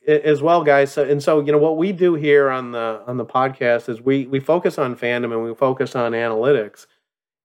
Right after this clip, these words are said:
It is a lifelong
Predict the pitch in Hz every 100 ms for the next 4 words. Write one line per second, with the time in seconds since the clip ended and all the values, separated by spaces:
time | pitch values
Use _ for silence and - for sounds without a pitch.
0 | _ 151 185 190 160 160 156 147 135 -
1 | 135 135 135 131 127 123 120 - 127 127
2 | 135 147 151 - 135 135 135 135 131 127
3 | 123 113 113